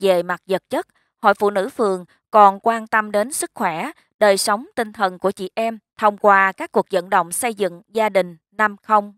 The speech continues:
ba sạch, xây dựng câu lạc bộ gia đình hạnh phúc, phòng chống bạo lực gia đình, thường xuyên tuyên truyền pháp luật, tư vấn kiến thức về dinh dưỡng, chăm sóc sức khỏe, nuôi dạy con, kỹ năng giao tiếp.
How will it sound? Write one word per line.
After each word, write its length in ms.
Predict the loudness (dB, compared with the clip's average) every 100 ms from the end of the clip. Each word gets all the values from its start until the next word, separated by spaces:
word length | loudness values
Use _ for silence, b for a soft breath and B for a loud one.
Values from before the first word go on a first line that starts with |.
| _
ba 180 | 0 0
sạch, 260 | -2 -4 -4 _ _ _
xây 200 | -2 -2
dựng 280 | 0 -4 -4
câu 180 | -2 0
lạc 160 | 0 0
bộ 280 | 2 2 0
gia 180 | -4 -2
đình 180 | -2 -4
hạnh 220 | -4 -10 -4
phúc, 140 | -4 -4 _ _ _ 0
phòng 200 | 2 2
chống 280 | -2 -2 -2
bạo 180 | -2 0
lực 140 | -4 _
gia 160 | -2
đình, 200 | 0 -2 -6 _ _ _ _
thường 220 | 0 0 0
xuyên 300 | -2 -2 -4
tuyên 200 | -6 -2
truyền 300 | -2 -2 -8
pháp 220 | -10 0
luật, 160 | 0 0 _ _ _
tư 160 | -2 2
vấn 260 | 0 -2 -6
kiến 220 | -8 -6
thức 180 | -10 -10 _
về 200 | -2 0
dinh 180 | 0 -4
dưỡng, 320 | -4 -6 -8 -14 _ _ -2
chăm 200 | 0 0
sóc 200 | -6 -8
sức 180 | -12 -4
khỏe, 380 | -2 -2 -4 -10 -14 _
nuôi 240 | -2 0
dạy 220 | 0 -6
con, 360 | -4 -4 -4 -6 _
kỹ 140 | -8 -8
năng 300 | -8 -8 -2
giao 160 | -2
tiếp. 240 | 0 -6